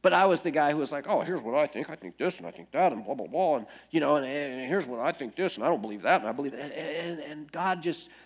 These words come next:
took me to this place of saying, "Who do you really think you are? You, you should check yourself, Try. You should actually humble yourself. And maybe you should actually be a guy, instead of being the authority,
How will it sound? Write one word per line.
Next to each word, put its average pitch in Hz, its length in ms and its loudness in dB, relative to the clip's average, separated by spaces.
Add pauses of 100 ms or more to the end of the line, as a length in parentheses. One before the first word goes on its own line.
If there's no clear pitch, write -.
took 202 160 -4
me 208 80 2
to 175 60 0
this 151 140 2
place 226 360 0
of 123 80 -4
saying, 147 160 -2
"Who 175 160 -4
do 269 80 -2
you 262 80 0
really 180 240 -2
think - 260 -10
you 117 120 -4
are? - 360 -10 (1160)
You, 127 120 -6
you 165 200 -4
should 208 200 -4
check - 300 -2
yourself, 110 460 -2
Try. 104 220 4
You 123 120 0
should 175 180 -6
actually 147 480 -2 (180)
humble 180 400 0
yourself. 110 680 -2 (340)
And 139 120 0
maybe 208 220 4
you 214 100 2
should 170 180 0
actually 165 380 6
be 151 180 4
a 156 60 2
guy, 143 300 6 (200)
instead 151 340 4
of 120 140 0
being 202 380 6
the 147 120 6
authority, 127 640 0